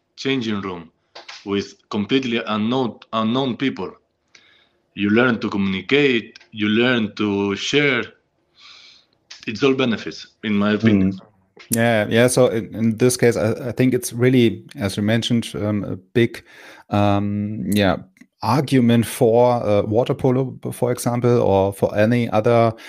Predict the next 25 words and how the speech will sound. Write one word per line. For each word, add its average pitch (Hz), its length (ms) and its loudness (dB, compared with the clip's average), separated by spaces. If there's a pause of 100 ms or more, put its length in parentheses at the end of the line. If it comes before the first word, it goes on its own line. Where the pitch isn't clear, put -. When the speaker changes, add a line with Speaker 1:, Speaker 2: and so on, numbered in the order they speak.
(320)
Speaker 2:
um, 98 340 2
team 139 220 2
sports. - 600 0
Yeah. 120 260 0
So 123 160 2
Speaker 1:
Yeah. 131 100 2
Speaker 2:
because 117 420 2
i-, 139 60 0
it's 131 260 2
not 139 300 4
really 135 320 4
about 123 540 2 (300)
only 170 360 4
the, 127 300 2 (100)
the - 60 -6
s-, - 200 -4 (200)
aspect 127 400 -2
of 131 160 -6
the 131 80 0
sport, 135 420 2
because 120 360 2
it's 123 220 -4
also, 120 460 4 (140)
um, 110 680 0
um, 107 360 -2